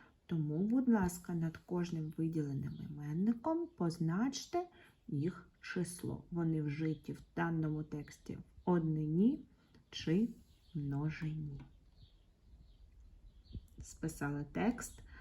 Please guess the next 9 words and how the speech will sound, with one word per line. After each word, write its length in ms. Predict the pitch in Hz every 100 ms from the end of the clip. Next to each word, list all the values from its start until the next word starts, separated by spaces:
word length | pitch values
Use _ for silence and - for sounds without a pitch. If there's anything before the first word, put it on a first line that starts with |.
| - -
позначили 680 | 190 160 131 135 - 165 151
число 400 | - - - 143
іменників. 640 | 151 156 285 320 - 240 - -
Переходимо 640 | 160 160 - 233 175 175
до 120 | 175 175
наступного 800 | 175 175 - 196 - 190 175 190
завдання. 800 | - 160 - - 190 190 196 202 - - - - - - - -
Перевіряємо 840 | 185 175 165 151 147 160 190 262
спочатку. 920 | 320 - 381 - 381 370 370 - 370